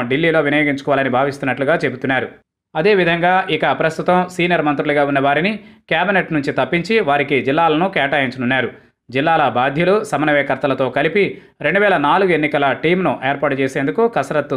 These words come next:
సాగుతున్నట్లుగా తెలుస్తోంది. అందులో భాగంగా సీనియర్లకు ఇన్ఛార్జ్ పదవులు, నేతల సమన్వయం, జిల్లాల్లో పార్టీ, ప్రభుత్వం మధ్య కోఆర్డినేషన్ బాధ్యతలు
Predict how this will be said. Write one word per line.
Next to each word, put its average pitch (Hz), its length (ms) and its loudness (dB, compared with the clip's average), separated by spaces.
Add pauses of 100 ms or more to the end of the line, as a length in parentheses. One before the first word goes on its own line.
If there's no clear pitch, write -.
(100)
సాగుతున్నట్లుగా 151 600 0 (100)
తెలుస్తోంది. 123 440 -2 (460)
అందులో 165 220 2 (120)
భాగంగా 160 340 0 (460)
సీనియర్లకు 175 560 2 (200)
ఇన్ఛార్జ్ 160 460 -2
పదవులు, 175 300 2 (420)
నేతల 185 300 2 (320)
సమన్వయం, 160 440 0 (460)
జిల్లాల్లో 170 500 2 (200)
పార్టీ, 165 280 2 (140)
ప్రభుత్వం 170 460 2
మధ్య 170 260 2 (340)
కోఆర్డినేషన్ 160 720 0
బాధ్యతలు 175 340 0